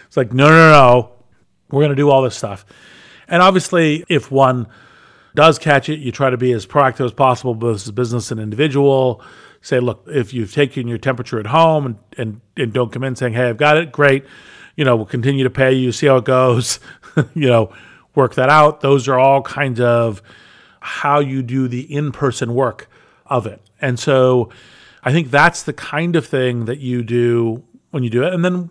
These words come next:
you reconfigure your work, your delivery, your product, your service as maximum as possible. And what you're really focused on is, "Look, can I get the business through these really difficult times? Can I be the, in a, in a business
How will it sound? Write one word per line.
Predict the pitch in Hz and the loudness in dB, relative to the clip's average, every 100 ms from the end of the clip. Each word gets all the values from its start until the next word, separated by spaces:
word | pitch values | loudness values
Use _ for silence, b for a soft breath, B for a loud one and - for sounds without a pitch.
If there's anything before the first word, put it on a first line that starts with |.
| _ - | _ -8
you | 208 160 156 | -4 -2 -2
reconfigure | 147 190 170 180 156 180 156 156 | -2 -2 -2 -4 -2 -2 -2 -4
your | 156 160 | -2 0
work, | 226 170 - _ B B B B | 0 -2 -6 _ B B B B
your | - 139 | -6 -4
delivery, | 127 127 151 147 147 | -2 -2 0 0 0
your | 131 117 | -2 -6
product, | 139 135 127 120 | -2 0 -2 -6
your | 113 | -4
service | 185 165 127 - | -2 0 -2 -2
as | 117 | -6
maximum | 117 127 127 131 | -6 -8 -8 -10
as | 113 | -4
possible. | 185 170 135 127 | -2 -2 -2 -2
And | 131 | -2
what | 160 | -4
you're | 147 | 0
really | 175 220 | 2 2
focused | 185 160 - 147 | 2 0 -2 -4
on | 135 | -2
is, | 127 117 - b b b | -2 -6 -10 b b b
"Look, | 123 _ b b b b b _ _ | -10 _ b b b b b _ _
can | 147 | -4
I | 131 | -2
get | 123 175 | 0 0
the | 180 | 0
business | 156 151 147 - | 0 0 -2 -2
through | 220 196 127 120 123 - b b - | 0 2 2 2 -2 -6 b b -2
these | 160 139 | 0 2
really | 147 135 | 2 2
difficult | 123 120 117 | 0 -2 -8
times? | - 107 104 127 139 _ b b b b | -8 -10 -10 -12 -14 _ b b b b
Can | - | -4
I | 135 | -2
be | 127 165 | 0 0
the, | 151 | 0
in | 170 139 | -2 -2
a, | 135 117 165 | -4 -4 -12
in | 160 131 | -8 -6
a | |
business | 123 139 139 120 | -4 -4 -4 -8